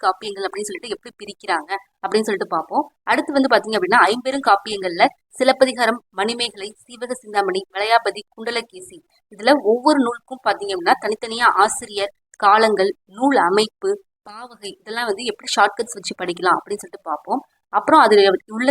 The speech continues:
சமயங்கள் பத்தி பார்ப்போம். அடுத்து ஆசிரியர் குறிப்பு, நூலோட வேறு பெயர்கள், இதெல்லாம் வந்து ஷார்ட்கட்ஸ் வச்சு படிப்போம். அடுத்து பொதுவான குறிப்புகள், அதுல உள்ள மேற்கோள்கள்லாம் எப்படி படிக்கலாம் அப்படின்னு சொல்லிட்டு இந்த வீடியோல சொல்லியிருக்கோம். இந்த வீடியோ யாருக்கெல்லாம் யூஸ்ஃபுல்லா இருக்குமோ அவங்களுக்குலாம் வந்து ஷேர் பண்ணுங்க,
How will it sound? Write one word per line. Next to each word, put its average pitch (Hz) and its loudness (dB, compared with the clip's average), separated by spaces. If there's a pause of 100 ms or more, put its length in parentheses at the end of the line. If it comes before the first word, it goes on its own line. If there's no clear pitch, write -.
(120)
சமயங்கள் 233 -2
பத்தி 208 -12 (160)
பார்ப்போம். 190 -4 (200)
அடுத்து 208 -2
ஆசிரியர் 220 0
குறிப்பு, 180 -10 (400)
நூலோட 269 6
வேறு 233 6 (100)
பெயர்கள், 185 -6 (280)
இதெல்லாம் 254 2
வந்து 240 0
ஷார்ட்கட்ஸ் 220 4
வச்சு 190 -4
படிப்போம். 175 -4 (320)
அடுத்து 226 0
பொதுவான 254 4
குறிப்புகள், 190 -6 (280)
அதுல 208 2
உள்ள 247 4 (100)
மேற்கோள்கள்லாம் 214 0
எப்படி - -10
படிக்கலாம் 185 0
அப்படின்னு 190 -12
சொல்லிட்டு 180 -6 (340)
இந்த 208 -2
வீடியோல 226 0
சொல்லியிருக்கோம். 175 2 (280)
இந்த 226 -6 (100)
வீடியோ 269 0
யாருக்கெல்லாம் 226 0
யூஸ்ஃபுல்லா 220 -2
இருக்குமோ 196 -6
அவங்களுக்குலாம் 202 -2
வந்து 190 -2
ஷேர் 190 4
பண்ணுங்க, 170 -12